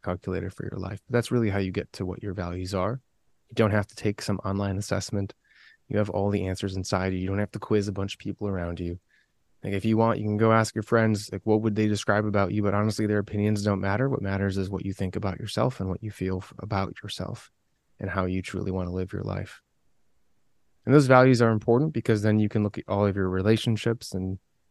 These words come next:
and say, "Which relationships are draining me?" Great, compare 'em to your values. I promise you they don't score very high.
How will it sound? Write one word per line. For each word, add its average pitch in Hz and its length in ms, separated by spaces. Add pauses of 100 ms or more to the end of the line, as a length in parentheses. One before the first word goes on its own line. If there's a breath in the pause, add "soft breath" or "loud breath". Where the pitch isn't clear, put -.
(160)
and 101 160
say, 98 140
"Which 107 200
relationships 101 600
are 98 60
draining 113 340
me?" 113 140
Great, 110 260
compare 107 240
'em 104 100
to 107 100
your 95 140
values. 98 380
I 92 60
promise 95 440
you 95 100
they 90 120
don't 92 180
score 95 240
very 92 220
high. 98 320